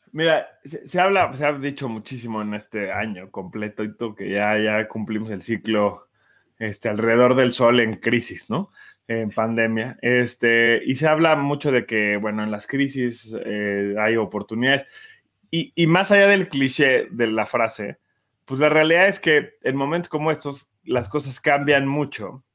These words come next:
y eso hace que se abran, se abran espacios para gente que quiere poner un negocio.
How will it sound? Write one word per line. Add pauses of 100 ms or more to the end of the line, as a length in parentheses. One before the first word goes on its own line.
(600)
y
eso
hace
que
se
abran, (300)
se
abran
espacios
para
gente
que
quiere
poner
un
negocio.